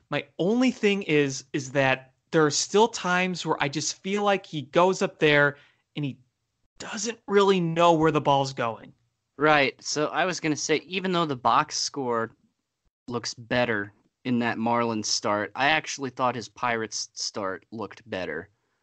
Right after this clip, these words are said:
Speaker 1: If we're
Speaker 2: Even
Speaker 1: talking
Speaker 2: though
Speaker 1: in
Speaker 2: he
Speaker 1: terms
Speaker 2: gave
Speaker 1: of
Speaker 2: up the
Speaker 1: command,
Speaker 2: four
Speaker 1: I
Speaker 2: runs.
Speaker 1: definitely agree.
Speaker 2: Yeah, because he, he was kinda all over the place in that Marlins start, especially when he managed to hit three people in one pitch.
Speaker 1: Now, that was impressive.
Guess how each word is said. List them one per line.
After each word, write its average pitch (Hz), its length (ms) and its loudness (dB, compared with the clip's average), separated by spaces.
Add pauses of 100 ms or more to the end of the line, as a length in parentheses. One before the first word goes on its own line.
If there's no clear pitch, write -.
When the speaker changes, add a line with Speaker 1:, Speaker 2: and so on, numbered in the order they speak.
(380)
Speaker 1:
If 180 140 0
we're 294 60 8
Speaker 2:
Even 240 80 0
Speaker 1:
talking 285 200 6
Speaker 2:
though 226 40 4
Speaker 1:
in - 60 2
Speaker 2:
he 214 40 -2
Speaker 1:
terms 233 120 4
Speaker 2:
gave 220 100 0
Speaker 1:
of 214 60 2
Speaker 2:
up - 40 -8
the 185 60 -2
Speaker 1:
command, 175 260 2
Speaker 2:
four 151 80 6
Speaker 1:
I 170 40 6
Speaker 2:
runs. 196 120 0
Speaker 1:
definitely 156 460 -2
agree. 127 320 -4
Speaker 2:
Yeah, 131 340 2
because 131 380 -4
he, 208 240 -2
he 214 100 0
was 208 160 -2
kinda 269 240 2
all 175 300 2
over 151 240 0
the 117 80 -6
place 98 460 -8
in 110 80 -8
that 101 160 -6
Marlins 107 460 -6
start, 90 460 -6
especially 147 640 -4
when 123 140 -2
he 123 300 -4
managed 120 500 -4
to 113 140 -4
hit 120 320 -2
three 135 260 -4
people 123 500 -2
in 104 160 -4
one 107 240 -2
pitch. 110 540 -2 (1040)
Speaker 1:
Now, 170 220 2
that 277 160 2
was 302 140 2
impressive. 143 580 0